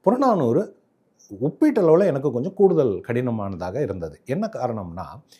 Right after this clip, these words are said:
இது பெரும்பாலும் அரசர்கள், போர்கள், அவர்கள் அந்த நாடுகளின் மீது படையெடுக்கிறது, அந்த நாடுகளை அவர்கள் எப்படி நடத்துகிறார்கள், அந்த அரசர்களுக்குள்ளான உரசல்கள், அ, அந்த மாதிரியான விஷயங்கள் நிறைய இருக்கிறதுனால, இதுல இருக்கிற நிறைய சொற்கள்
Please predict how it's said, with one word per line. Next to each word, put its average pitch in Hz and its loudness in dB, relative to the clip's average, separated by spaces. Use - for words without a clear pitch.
இது 151 0
பெரும்பாலும் 214 4
அரசர்கள், 143 2
போர்கள், 143 4
அவர்கள் 127 2
அந்த 120 0
நாடுகளின் 151 0
மீது 127 -4
படையெடுக்கிறது, 117 0
அந்த 110 -2
நாடுகளை 131 0
அவர்கள் 107 -2
எப்படி 123 -4
நடத்துகிறார்கள், 107 -6
அந்த 123 -2
அரசர்களுக்குள்ளான 143 2
உரசல்கள், 107 -2
அ, 107 -6
அந்த 226 2
மாதிரியான 190 4
விஷயங்கள் 147 -2
நிறைய 123 0
இருக்கிறதுனால, 107 -6
இதுல 143 0
இருக்கிற 202 0
நிறைய 185 2
சொற்கள் 175 0